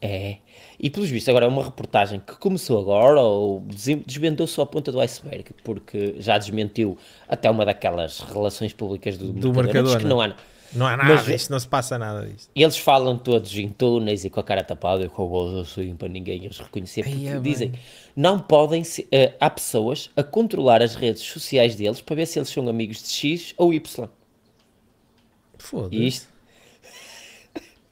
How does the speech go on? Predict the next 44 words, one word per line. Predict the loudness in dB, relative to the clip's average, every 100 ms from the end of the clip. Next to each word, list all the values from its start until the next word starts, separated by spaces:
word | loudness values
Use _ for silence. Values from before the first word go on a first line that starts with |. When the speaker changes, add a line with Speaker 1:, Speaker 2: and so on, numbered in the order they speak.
| _
Speaker 1:
<laughs> | -10 -6 -6 -6 -20 -20 -20 -20 -14 2
a | 4
não | 4
ser | 2 0
que |
sejam | 2 0 0
estas | -4 -4
empresas | -6 -2 -2 -2 -6
que | _
tenhas | -2 0 -2
medo | 0 0 0 -4 -6 -8
do, |
do | -6 -4
patrão | 0 0 0 -4
que |
te | -8
esteja | -8 -6 -4
a | -4
controlar, | -6 -8 -6 -6 -6 -8 -12 _ _ _ _ -20 _ _ _ _
opa, | -8 0 0 0
é-, | -6 -6 -2 2
é |
aí | 4 2 0 2
é | 4
outro | 4 2 -10
tipo | -14 -14
de | -12
festas | -8 -8 -10 -12
que | -8
não | -2 2
vale | 2
a | 2
pena | 0 -4 -2
também | -2 -2
fazer, | -4 -6 -8
porque | -12 -8
ninguém | -4 0 2 2
se | 2
vai | 0 0
divertir, | -2 -4
mesmo | -4 -4
que | -6
sejam | -8 -8
pessoas, | -4 -2 -2 -6